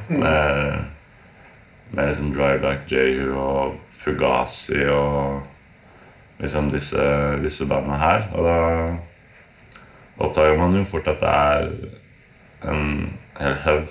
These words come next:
Speaker 2: med dritfet musikk som, som man jo egentlig bare må finne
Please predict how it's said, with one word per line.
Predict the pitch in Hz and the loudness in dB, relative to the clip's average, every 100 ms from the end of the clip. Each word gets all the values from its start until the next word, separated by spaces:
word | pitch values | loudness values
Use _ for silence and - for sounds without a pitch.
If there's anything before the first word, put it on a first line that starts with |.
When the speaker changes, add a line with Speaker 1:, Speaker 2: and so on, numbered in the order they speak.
| - - | -12 -4
Speaker 2:
med | - 71 71 69 | 0 2 2 0
dritfet | 71 - - - 69 67 - - - - - - | -2 -4 -10 -2 -2 -2 -6 -20 -18 -16 -16 -8
musikk | 71 71 71 - - - - - - - | -4 -2 -4 -8 -12 -14 -18 -20 -20 -14
som, | - 71 71 73 71 - - - - - | -4 -2 0 -2 -4 -6 -8 -10 -14 -16
som | - 92 | -8 -2
man | 87 85 | 0 0
jo | 85 80 78 78 - - - - - - - - | 0 -2 -4 -8 -16 -20 -20 -20 -20 -20 -20 -6
egentlig | 80 73 82 | -2 0 4
bare | 78 71 | 4 4
må | 76 | 0
finne | - 71 67 | 0 0 -2